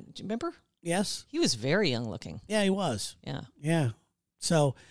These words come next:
Speaker 2: well, uh, so there you go. Uh, I think right now, if I had to answer that, would be not having kids <laughs> after what we just
Speaker 1: <laughs>
Speaker 2: talked about.
Speaker 1: No kidding. Jeez.
Speaker 2: Yeah, I mean, it's, uh,
Speaker 1: Yeah, I think you're right, <clears throat> especially, especially bankroll wise.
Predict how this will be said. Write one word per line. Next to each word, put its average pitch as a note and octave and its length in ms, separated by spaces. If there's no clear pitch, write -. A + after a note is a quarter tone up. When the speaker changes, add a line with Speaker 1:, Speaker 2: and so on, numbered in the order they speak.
Speaker 2:
well, F3 420
uh, C3+ 280
so E3 160
there D#3 180
you E3 140
go. C#3 460
Uh, C3+ 360
I E3 220
think F#3 420
right D3 260
now, C#3+ 320
if B2+ 140
I B2 80
had B2 220
to B2 40
answer C3+ 380
that, G#2+ 240
would G#2 160
be A2+ 120
not B2 220
having B2+ 280
kids C3+ 500
<laughs> - 60
after D3+ 260
what D3+ 180
we C#3 100
just C#3+ 260
Speaker 1:
<laughs> E3 80
Speaker 2:
talked C#3+ 240
about. G2 360
Speaker 1:
No C#3+ 140
kidding. C3 380
Jeez. B2+ 280
Speaker 2:
Yeah, C#3 300
I G#2 160
mean, A2 220
it's, A2+ 320
uh, A#2 560
Speaker 1:
Yeah, C#3+ 300
I C#3+ 80
think D#3+ 180
you're D3+ 120
right, C#3+ 200
<clears throat> - 60
especially, F#3+ 440
especially F#3 640
bankroll C#3 600
wise. G#2+ 440